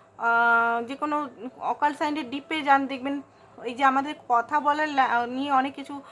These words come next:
পড়াশ-, মানে পড়াশোনা হয় এগুলো নিয়ে, ঠিক আছে? উইথ, আহ, যেগুলো আছে না, অনেক কিছু জিনিস আছে এখানে। তো,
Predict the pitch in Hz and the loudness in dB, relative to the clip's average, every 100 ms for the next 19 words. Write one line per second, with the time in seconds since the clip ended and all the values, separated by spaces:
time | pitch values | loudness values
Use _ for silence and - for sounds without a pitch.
0 | - - - - - 262 262 269 254 247 | -20 -20 -20 -18 2 4 4 2 -4 -4
1 | 247 262 254 262 262 254 220 208 190 175 | -2 2 4 2 -4 -4 -4 -8 -10 -16
2 | 180 190 - - 330 - 277 269 - - | -16 -20 -20 -16 -14 -10 -8 -10 -14 -8
3 | 247 233 233 240 233 233 339 302 - - | -4 -4 -2 2 2 2 0 -2 -2 -12
4 | - - - 349 415 415 415 339 339 277 | -20 -14 -4 -2 0 2 2 0 0 -2
5 | 202 196 190 175 - - - - - 240 | -4 -8 -10 -12 -18 -20 -20 -20 -14 -4
6 | 247 | -2